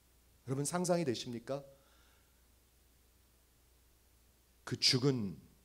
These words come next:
그 흑인 가정이 예수를 믿는 가정이었대요. 네. 그 경찰을 용서하는 것.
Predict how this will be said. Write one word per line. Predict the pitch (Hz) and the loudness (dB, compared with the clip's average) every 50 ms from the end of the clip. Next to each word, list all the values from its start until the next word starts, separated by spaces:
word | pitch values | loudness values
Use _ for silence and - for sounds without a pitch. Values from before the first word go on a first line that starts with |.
| _ _ _ _ _ - _ _ _ _ _ _ _ _ _ _ _ _ _ _ _ _ _ _ _ _ - _ | _ _ _ _ _ -20 _ _ _ _ _ _ _ _ _ _ _ _ _ _ _ _ _ _ _ _ -20 _
그 | - - 90 87 82 73 - - - - _ _ _ _ _ _ _ _ _ _ _ _ _ _ _ | -18 -14 -14 -12 -12 -14 -16 -20 -20 -20 _ _ _ _ _ _ _ _ _ _ _ _ _ _ _
흑인 | - 170 151 156 143 131 | -6 -2 0 0 0 0
가정이 | - - 117 - 110 104 101 104 110 95 - - - - - - - _ _ _ _ _ _ _ _ _ _ _ _ _ _ _ - | -2 -4 -4 -2 -2 -2 -2 -2 -4 -6 -8 -12 -18 -20 -20 -20 -20 _ _ _ _ _ _ _ _ _ _ _ _ _ _ _ 2
예수를 | 117 117 - - 127 131 123 | 2 2 2 0 -2 -2 -2
믿는 | 120 110 110 110 104 | -2 -4 -4 -4 -4
가정이었대요. | 95 92 87 92 92 90 85 - - 87 85 90 95 107 101 - - - - - - _ _ _ _ _ _ _ _ _ _ _ _ _ _ _ _ _ _ | -6 -6 -6 -8 -8 -10 -10 -12 -12 -12 -12 -12 -12 -12 -14 -16 -20 -20 -20 -20 -20 _ _ _ _ _ _ _ _ _ _ _ _ _ _ _ _ _ _
네. | - 85 87 87 78 82 90 - _ _ - - _ _ _ _ _ _ _ _ _ _ _ _ _ _ _ _ _ _ _ _ _ _ _ _ - - _ _ | -10 -8 -8 -8 -10 -10 -16 -20 _ _ -20 -20 _ _ _ _ _ _ _ _ _ _ _ _ _ _ _ _ _ _ _ _ _ _ _ _ -20 -20 _ _
그 | - - 135 139 139 127 131 - - - - - - - - - - - - _ _ _ - | -2 2 4 4 4 2 0 -4 -12 -20 -20 -20 -20 -20 -20 -20 -20 -20 -20 _ _ _ 0
경찰을 | - 117 127 123 - - 131 131 131 131 101 | 0 2 2 0 -2 -2 0 0 0 2 0
용서하는 | 104 104 104 101 - - 113 104 101 95 87 | 0 0 -2 -4 -4 -4 -4 -4 -6 -8 -10
것. | - | -14